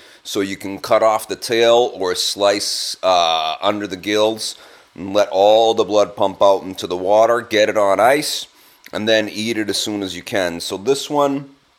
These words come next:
I did that right away. Uh, it was alive on the side of my boat. When I got on shore, I bled it, put it in a cooler filled with ice, brought it home,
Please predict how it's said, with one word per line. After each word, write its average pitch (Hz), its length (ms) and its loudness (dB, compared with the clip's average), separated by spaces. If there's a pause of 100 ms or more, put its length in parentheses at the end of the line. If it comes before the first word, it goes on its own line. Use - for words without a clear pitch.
(440)
I 87 140 -2
did 107 240 -2
that 104 240 2
right 107 200 4
away. 117 360 4 (500)
Uh, 90 280 4
it 98 80 0
was 101 440 -2
alive 104 540 4
on 101 160 -2
the 95 80 -6
side 110 300 2
of 104 60 -4
my 98 180 4
boat. 113 380 2 (360)
When 98 180 -2
I 104 80 4
got 104 220 6
on 95 220 2
shore, 135 520 2 (500)
I 92 260 2
bled 101 360 4
it, - 520 -2
put 113 220 2
it 104 100 0
in 87 100 -16
a 90 60 -10
cooler 127 480 -2
filled 110 320 -2
with 92 180 -2
ice, 170 500 -2 (460)
brought 131 340 2
it 147 100 -4
home, 147 560 0